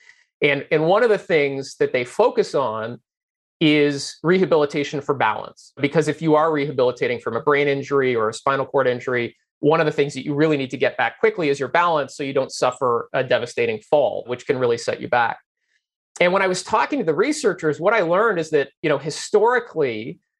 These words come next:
the way they have rehabilitated balance is to teach people how to stand in really stable defensive positions, right? Like, how to stand in such a way that it's very unlikely that you're gonna get off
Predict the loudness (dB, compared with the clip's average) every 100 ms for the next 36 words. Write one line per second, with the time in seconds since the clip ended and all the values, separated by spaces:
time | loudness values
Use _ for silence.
0 | -2 0 4 4 4 4 0 0 0 0
1 | 2 2 2 0 -2 -2 -2 2 2 2
2 | -2 -6 -12 -18 -20 _ _ 0 0 -2
3 | -8 -2 -2 -2 -4 -2 2 0 2 0
4 | 0 -2 -4 -2 0 2 0 -2 -6 -16
5 | _ _ 0 2 4 4 4 -2 -4 -2
6 | 0 0 2 2 0 0 -2 -2 -8 -8
7 | -4 -4 -4 -10 -14 _ _ _ _ _
8 | 0 2 2 2 0 0 0 0 2 2
9 | 0 -4 -2 2 2 2 -2 0 0 0
10 | 0 2 0 0 -2 -2 -4 -2 0 0
11 | 2 0